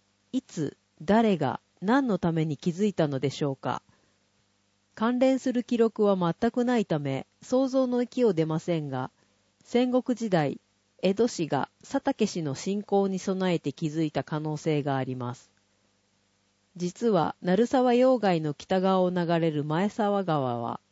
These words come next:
佐竹領と江戸領の境界でした。そして、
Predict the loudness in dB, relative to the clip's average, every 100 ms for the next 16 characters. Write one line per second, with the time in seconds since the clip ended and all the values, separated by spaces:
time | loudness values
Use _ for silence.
0 | _ _ _ _ -10 -6 -4 -2 -2 2
1 | 2 2 0 0 4 4 4 2 0 -2
2 | 0 0 0 0 0 -4 -6 -14 -14 _
3 | _ _ _ _ _ _ _ _ _ _
4 | -6 -4 -4 0 0 0